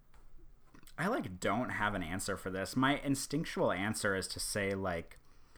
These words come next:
like, something like Deus Ex Human Revolution, but with, like, a, with, like, a black lesbian female protagonist or something like that. You know, not just, like, a white guy with glasses, and maybe, like,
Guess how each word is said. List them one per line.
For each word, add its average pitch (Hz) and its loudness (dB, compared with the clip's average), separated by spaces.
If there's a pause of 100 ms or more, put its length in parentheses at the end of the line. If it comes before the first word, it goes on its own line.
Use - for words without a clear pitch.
(480)
like, 117 2 (440)
something 131 6
like 123 6
Deus 101 2
Ex 107 2
Human 104 0
Revolution, 95 0
but 98 2
with, 95 -2
like, 101 2
a, 87 0 (320)
with, 117 0
like, 123 6
a 107 4 (200)
black 101 4
lesbian 104 0
female 101 0
protagonist 101 -2
or 127 -2
something 139 4
like 135 2
that. 147 4
You 110 0
know, 104 4
not 98 2
just, - -2
like, 101 0
a 95 2
white 87 -2
guy 92 2
with 87 -4
glasses, 98 -2
and 101 2
maybe, 101 0
like, 95 0